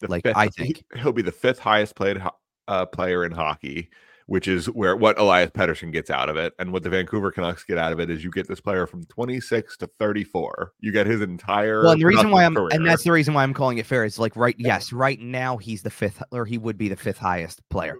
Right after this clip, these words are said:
Speaker 1: Right.
Speaker 2: He
Speaker 1: He'll be the
Speaker 2: won't
Speaker 1: fifth
Speaker 2: be
Speaker 1: highest going into next season
Speaker 2: Right.
Speaker 1: as of right
Speaker 2: He
Speaker 1: now.
Speaker 2: won't be
Speaker 1: Yeah.
Speaker 2: anywhere close to, he won't even be
Speaker 1: In
Speaker 2: top
Speaker 1: two years.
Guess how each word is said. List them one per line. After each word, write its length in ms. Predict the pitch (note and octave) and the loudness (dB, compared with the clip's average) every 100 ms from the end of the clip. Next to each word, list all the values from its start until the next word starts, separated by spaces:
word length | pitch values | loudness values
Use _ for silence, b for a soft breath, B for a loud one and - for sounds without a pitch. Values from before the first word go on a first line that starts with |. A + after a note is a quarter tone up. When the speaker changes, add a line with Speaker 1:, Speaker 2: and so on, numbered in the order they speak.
| - | -6
Speaker 1:
Right. 140 | D3+ | -2
Speaker 2:
He 80 | D3 | 2
Speaker 1:
He'll 100 | D3+ | 4
be 80 | E3+ | 6
the 0 | |
Speaker 2:
won't 100 | F3+ | 6
Speaker 1:
fifth 100 | F#3 D#3+ | 4 6
Speaker 2:
be 20 | |
Speaker 1:
highest 240 | C#3 B2 | 6 6
going 200 | C#3+ B2+ | 4 2
into 160 | A2+ G#2 | 2 0
next 240 | F2 - | -2 -6
season 280 | - E2+ F2 | -10 -10 -2
Speaker 2:
Right. 120 | F#2+ | 0
Speaker 1:
as 60 | E2+ | 0
of 100 | D#2 | -4
right 120 | D#2 | -2
Speaker 2:
He 80 | - | -2
Speaker 1:
now. 60 | D#3+ | 2
Speaker 2:
won't 240 | E3 D3+ | 2 2
be 120 | C#3+ | 2
Speaker 1:
Yeah. 60 | C#3+ | 2
Speaker 2:
anywhere 260 | C#3 C3 B2+ | 2 0 -2
close 480 | - - B2+ A2+ - | -4 -4 -2 -2 -6
to, 120 | A2 G2+ | -8 -4
he 120 | C#3 | -2
won't 200 | C#3 C3+ | -2 -2
even 200 | A#2+ A#2+ | -6 -6
be 100 | A#2 | -6
Speaker 1:
In 40 | - | -2
Speaker 2:
top 140 | B2 A2 | 0 2
Speaker 1:
two 120 | A#2 | 0
years. 520 | C#2 C2 G1+ - - | 0 -4 -6 -10 -12